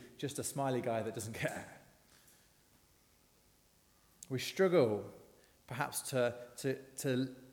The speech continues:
live with Jesus' foundation because perhaps we listen too often to the world's different views of what God is like. And we struggle to take him on his own merits. There's that famous, um,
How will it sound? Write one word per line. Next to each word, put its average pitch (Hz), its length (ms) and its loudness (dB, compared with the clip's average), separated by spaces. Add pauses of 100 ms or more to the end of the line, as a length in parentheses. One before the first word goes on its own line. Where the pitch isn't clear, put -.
live 160 380 8
with 147 120 2
Jesus' 135 320 6
foundation 131 480 4
because 113 240 -4
perhaps - 420 -6
we 139 80 0
listen 135 340 0
too 139 220 2
often 135 200 0
to 117 120 -10
the 120 80 2
world's 143 460 2
different 139 380 -4
views 110 260 -2
of 95 80 -8
what 104 140 -4
God 104 120 -2
is 95 140 -4
like. 95 440 -12 (1700)
And 113 120 -2
we 113 60 2
struggle 135 360 2
to 123 320 4 (280)
take 170 280 6
him 143 160 2
on 120 100 2
his 117 140 2
own 120 240 4
merits. 107 640 -2 (920)
There's 139 140 6
that 143 200 6
famous, 147 540 6
um, 117 220 2